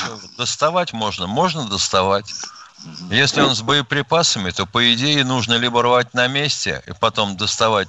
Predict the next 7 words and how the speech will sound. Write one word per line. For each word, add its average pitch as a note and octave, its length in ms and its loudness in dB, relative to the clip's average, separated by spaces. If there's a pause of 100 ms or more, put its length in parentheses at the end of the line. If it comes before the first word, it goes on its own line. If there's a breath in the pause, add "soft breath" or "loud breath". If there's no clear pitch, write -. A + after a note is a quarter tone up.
то, F#2+ 140 -4
что - 200 -2
останется, F#2 720 -2 (880 loud breath)
либо D3 260 0
забыть A#2 480 0
и A2 40 -2
бросить. G#2 580 0